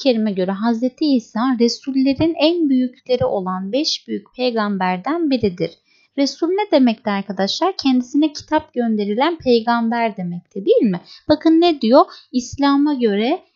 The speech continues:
en önemli sayılan beş büyük peygamberden biridir. Arkadaşlar biz bu beş büyük peygamberi ulul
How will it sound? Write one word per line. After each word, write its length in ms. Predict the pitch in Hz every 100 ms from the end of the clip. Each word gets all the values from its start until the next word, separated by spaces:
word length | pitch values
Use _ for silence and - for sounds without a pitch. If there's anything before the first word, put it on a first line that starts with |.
| _
en 340 | 262 330 311
önemli 480 | 247 226 214 202 196
sayılan 600 | 185 - 185 185 180 190
beş 340 | 240 277 - 208
büyük 300 | 240 247 -
peygamberden 880 | 220 190 185 180 175 175 226 359 330
biridir. 260 | 254 196 196
Arkadaşlar 640 | 285 339 330 294 294 285
biz 220 | 330 320
bu 100 | 269
beş 300 | 302 330 -
büyük 220 | 254 233 -
peygamberi 580 | 240 233 233 208 247
ulul 380 | 320 269 277 311